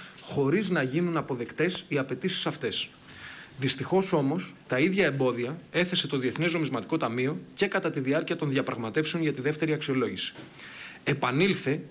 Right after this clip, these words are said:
ήδη από το Σεπτέμβριο του δύο χιλιάδες δεκαέξι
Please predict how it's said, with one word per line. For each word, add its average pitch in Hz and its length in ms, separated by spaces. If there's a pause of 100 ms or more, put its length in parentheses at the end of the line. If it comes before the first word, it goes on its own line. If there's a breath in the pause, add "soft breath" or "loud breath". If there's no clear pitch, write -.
ήδη 170 260
από 160 160
το 147 80
Σεπτέμβριο 139 540
του 120 120
δύο 139 140
χιλιάδες 143 380
δεκαέξι 113 540